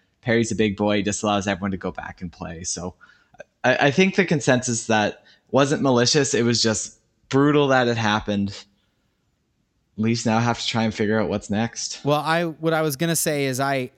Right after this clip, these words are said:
Speaker 2: I'm start, I'm starting to not wanna give Corey Perry the benefit of the doubt, just because, again, that never happens. And maybe that never happens 'cause that's an, an avoidable play. How often do we see close to that where they ac-, they do get over the guy, right?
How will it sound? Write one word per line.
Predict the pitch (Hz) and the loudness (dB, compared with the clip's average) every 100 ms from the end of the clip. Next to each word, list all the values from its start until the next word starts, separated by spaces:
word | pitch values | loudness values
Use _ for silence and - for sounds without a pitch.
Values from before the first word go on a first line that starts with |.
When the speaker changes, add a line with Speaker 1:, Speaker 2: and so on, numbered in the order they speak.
| _ _ _ _ | _ _ _ _
Speaker 2:
I'm | 131 139 | -4 -2
start, | - 165 | 0 0
I'm | 147 147 | 0 0
starting | 170 160 147 | 0 0 -2
to | |
not | 139 135 131 | -2 0 0
wanna | 131 | -4
give | 117 113 | -4 -6
Corey | - 123 | -2 -2
Perry | 113 127 117 | -2 -2 -2
the | 107 | -2
benefit | 117 113 117 | -2 -2 -6
of | 107 | -4
the | |
doubt, | 107 104 87 | -2 -2 -4
just | 123 - | -8 -4
because, | 127 120 | -2 -2
again, | 123 139 131 110 - _ _ _ _ | 0 -2 -2 -4 -10 _ _ _ _
that | 160 160 | -2 0
never | 165 165 160 | 0 0 2
happens. | 170 170 123 - | 0 0 -6 -2
And | 156 | 0
maybe | 170 170 | 2 2
that | 175 156 | 0 0
never | 156 151 | 0 0
happens | 151 147 - | 0 -2 -4
'cause | 143 | -2
that's | 143 156 | -2 -2
an, | 139 - | -6 -2
an | 135 | 0
avoidable | 127 127 143 127 127 | 0 0 0 0 -2
play. | - 135 | 0 0
How | 117 160 | 2 0
often | 180 196 | 0 -2
do | 170 | 0
we | 156 | 0
see | 143 180 160 143 - - _ _ _ _ | 0 0 -2 -4 -10 -20 _ _ _ _
close | - 151 220 - | -4 0 0 0
to | - | 0
that | 135 135 139 | 0 0 0
where | 147 | -2
they | 139 147 | 0 0
ac-, | 143 151 | 0 -2
they | 139 147 | 2 0
do | 120 180 | 2 0
get | 131 131 151 | 0 2 2
over | 147 156 135 120 | 2 0 0 -2
the | 110 | -2
guy, | 110 92 95 - _ | -2 -4 -10 -16 _
right? | 113 120 143 | 0 0 0